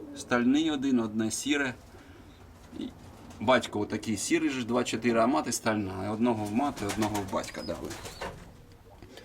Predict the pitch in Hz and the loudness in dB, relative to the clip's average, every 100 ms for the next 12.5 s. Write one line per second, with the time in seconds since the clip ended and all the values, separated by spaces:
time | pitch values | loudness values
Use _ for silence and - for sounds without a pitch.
0 | - - - 113 - 98 92 90 92 - | -20 -20 -6 -4 -2 -2 -2 -2 -4 -6
1 | - - - - - - - - - - | -8 -14 -18 -18 -18 -18 -18 -12 -10 -6
2 | 98 95 87 - - - - - - - | -2 0 0 -2 -6 -10 -16 -20 -20 -20
3 | - - 65 82 78 73 - - - - | -20 -12 -8 -6 -6 -8 -8 -8 -10 -18
4 | - - - - - - 110 - 107 170 | -18 -18 -16 -18 -18 -2 0 4 6 6
5 | 147 139 135 131 - - - - - - | 6 4 4 2 -4 -14 -14 -12 -14 -16
6 | - - - - - - - - 98 98 | -18 -18 -18 -20 -20 -20 -16 -6 -2 0
7 | 107 123 139 123 - 98 95 90 - - | 2 6 6 4 -4 -6 -6 -6 -12 -12
8 | - - 120 - - - - - - - | -8 0 -2 -2 -10 -4 0 0 -2 -16
9 | - - - - - - 107 117 135 143 | -20 -20 -20 -20 -18 -4 2 4 6 4
10 | 123 120 117 101 82 65 - 98 107 135 | 4 2 0 -2 -10 -12 -10 -4 0 0
11 | 131 120 113 101 87 78 73 - 107 104 | -2 -2 -2 -4 -8 -12 -8 -4 0 0
12 | 110 98 92 - - | 2 0 -4 -12 -14